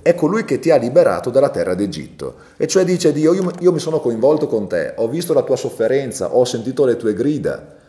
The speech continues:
ho capito la tua situazione davvero difficile e sono intervenuto attraverso Mosè, attraverso segni prodigiosi, le piaghe d'Egitto, attraverso il passaggio del mare, questo miracolo così grande, io però sono intervenuto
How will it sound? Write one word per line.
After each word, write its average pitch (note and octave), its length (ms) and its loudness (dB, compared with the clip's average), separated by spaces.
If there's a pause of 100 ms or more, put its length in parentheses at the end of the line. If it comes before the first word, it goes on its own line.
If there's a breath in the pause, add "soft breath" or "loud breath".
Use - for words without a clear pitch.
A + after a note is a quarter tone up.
(160 soft breath)
ho A#2+ 160 0
capito A2+ 1040 0
la G2+ 140 -4
tua B2+ 840 2 (100)
situazione B2+ 600 0
davvero B2 480 6
difficile F#2+ 880 -6 (240)
e D#3 60 2
sono C3+ 240 0
intervenuto B2+ 880 -2
attraverso G#2 580 -2
Mosè, F#2+ 800 0
attraverso A2 880 2
segni A#2+ 380 -2
prodigiosi, C3+ 1040 0
le G2 160 -6
piaghe A2 340 0
d'Egitto, A2+ 500 -2
attraverso A2+ 440 0
il G#2 60 -6
passaggio A2+ 400 0
del G#2 160 0
mare, A2 340 -2
questo G#2+ 220 -8
miracolo G#2 480 -2
così A2+ 200 -6
grande, D3+ 500 0
io E3 160 0
però C3 260 2
sono C#3+ 200 -4
intervenuto B2+ 800 0